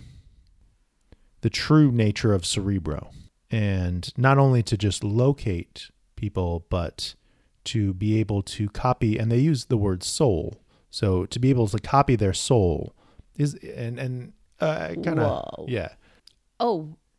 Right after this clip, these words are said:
Speaker 2: whoa, my brain just went, okay, so the, the phalanx
Speaker 1: Mm-hmm.
Speaker 2: and the whole deal with the people who wanna ascend, and they're
Speaker 1: Mm-hmm.
Speaker 2: putting their soul or their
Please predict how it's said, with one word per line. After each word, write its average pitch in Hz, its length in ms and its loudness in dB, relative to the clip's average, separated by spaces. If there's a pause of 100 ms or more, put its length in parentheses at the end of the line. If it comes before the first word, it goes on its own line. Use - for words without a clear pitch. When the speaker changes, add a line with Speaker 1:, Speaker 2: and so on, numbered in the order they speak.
(280)
Speaker 2:
whoa, 180 460 2
my 190 240 4
brain 196 360 4
just 214 180 -4
went, 196 120 -4
okay, 170 300 2 (300)
so 175 640 2 (340)
the, 165 640 2 (760)
the 175 100 0
phalanx 170 960 -2
Speaker 1:
Mm-hmm. 110 240 0 (220)
Speaker 2:
and 165 560 -2 (100)
the 160 720 -2 (320)
whole 170 440 2
deal 165 320 2
with 160 140 0
the 156 80 -4
people 170 260 -2
who 170 120 -2
wanna 156 320 -2
ascend, 147 680 -2
and - 160 2
they're 120 160 4
Speaker 1:
Mm-hmm. 139 100 2
Speaker 2:
putting 160 380 -2
their 151 240 -2
soul 151 520 -2
or 175 120 2
their 156 180 0